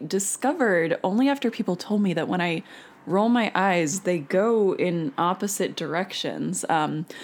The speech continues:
so over time, I've learned how to do this on purpose. I call it frog eyes, um, where I can just, like, split my eyes and, uh, get them to go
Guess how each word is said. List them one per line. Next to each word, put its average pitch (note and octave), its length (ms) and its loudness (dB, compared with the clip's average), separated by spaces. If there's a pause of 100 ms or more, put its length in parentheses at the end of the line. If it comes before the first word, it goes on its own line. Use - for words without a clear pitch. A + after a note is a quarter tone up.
(140)
so G#3+ 140 2
over E4+ 160 6
time, C#4 300 4
I've G3 220 2
learned G3+ 340 2
how B3 100 0
to A#3 100 4
do G3 200 0
this A3+ 220 0
on F3 200 0
purpose. F#3+ 480 -2
I D3 80 0
call G#3+ 220 2
it - 100 -2
frog F3 560 0
eyes, - 460 0 (360)
um, F3+ 340 4
where F3 160 4
I F#3+ 140 6
can G3 200 0
just, G3 400 -2
like, E3 440 2
split - 320 -4
my G3+ 360 0
eyes E3+ 140 0
and, D#3+ 260 2
uh, D#3+ 180 2
get E3+ 160 -4
them F#3 160 0
to G3 80 0
go F#3 420 2